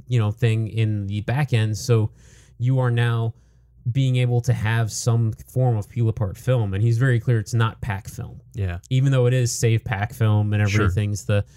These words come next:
Speaker 1: it's a reinvented is what they're really calling it, that it's making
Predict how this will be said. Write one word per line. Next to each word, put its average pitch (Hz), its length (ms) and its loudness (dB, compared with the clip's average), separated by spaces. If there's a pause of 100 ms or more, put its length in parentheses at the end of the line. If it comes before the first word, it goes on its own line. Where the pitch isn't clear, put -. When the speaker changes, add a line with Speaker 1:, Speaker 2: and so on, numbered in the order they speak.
(340)
Speaker 1:
it's 127 220 0
a 127 60 2
reinvented 110 1040 2
is 104 140 -4
what 107 240 0
they're 113 120 2
really 107 300 2
calling 107 460 0
it, 101 100 -4 (140)
that 107 260 2
it's 110 460 -4 (960)
making 131 640 2